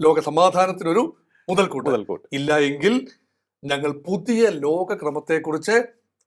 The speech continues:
Speaker 1: ആലോചിക്കും. ഇപ്പോൾ തന്നെ
Speaker 2: ആലോചനയിലാണ്.
Speaker 1: കൈവി-, ആലോചനയിൽ തന്നെയാണ്.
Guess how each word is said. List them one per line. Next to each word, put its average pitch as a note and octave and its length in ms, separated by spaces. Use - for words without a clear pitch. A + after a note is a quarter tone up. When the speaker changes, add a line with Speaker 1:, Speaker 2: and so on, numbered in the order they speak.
Speaker 1:
ആലോചിക്കും. C#3 680
ഇപ്പോൾ G3+ 440
തന്നെ A3 300
Speaker 2:
ആലോചനയിലാണ്. C3 640
Speaker 1:
കൈവി-, - 220
ആലോചനയിൽ G3 580
തന്നെയാണ്. D#3 520